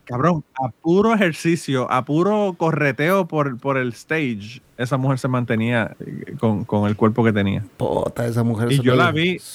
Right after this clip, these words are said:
Speaker 1: ¿Tú viste el, el, tú viste el, el, el documental de ella? Se llama Tina.
Speaker 2: Sí, sí, sí, sí, sí. He visto películas
Speaker 1: Mano,
Speaker 2: de ella y todo. Con Ike,
Speaker 1: esa mujer,
Speaker 2: Ike
Speaker 1: esa
Speaker 2: Turner.
Speaker 1: mujer, eh, como tú dices, tiene ochenta años y se ve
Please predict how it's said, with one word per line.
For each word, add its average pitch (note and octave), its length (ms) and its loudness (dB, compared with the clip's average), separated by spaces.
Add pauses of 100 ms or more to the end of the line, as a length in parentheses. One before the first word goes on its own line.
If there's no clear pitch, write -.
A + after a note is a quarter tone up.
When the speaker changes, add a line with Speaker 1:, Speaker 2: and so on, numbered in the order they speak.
(160)
Speaker 1:
¿Tú D#3+ 80 0
viste F#3 240 4
el, G#3 120 4
el, E3+ 280 -2
tú D#3+ 100 -2
viste F3 220 0
el, G3+ 100 2
el, E3 220 -2
el D#3 360 -2
documental D#3 440 -2
de F#3 120 -2
ella? A#2+ 180 -4
Se C3 120 -8
llama C#3 180 -4
Tina. A#2 340 -6 (240)
Speaker 2:
Sí, E3+ 220 4
sí, C#3+ 160 4
sí, D3 180 2
sí, D3 160 0
sí. E3 160 -2
He C#3+ 100 4
visto A#2+ 300 4
películas G#2 440 0
Speaker 1:
Mano, B2 100 0
Speaker 2:
de G2+ 120 -2
ella A2 120 2
y G#2 60 0
todo. A2+ 360 -2 (100)
Con A2+ 220 -2
Ike, C3 200 2
Speaker 1:
esa C#3 120 0
mujer, C#3 280 2
Speaker 2:
Ike C3+ 160 0
Speaker 1:
esa C#3 100 2
Speaker 2:
Turner. D#3 180 4
Speaker 1:
mujer, G3 420 0
eh, A#2+ 460 -2
como B2 160 -2
tú B2+ 120 0
dices, F3 260 0
tiene B2+ 160 0
ochenta D#3 320 0
años E3 240 4
y F#3+ 80 0
se A#2+ 160 0
ve B2+ 380 -2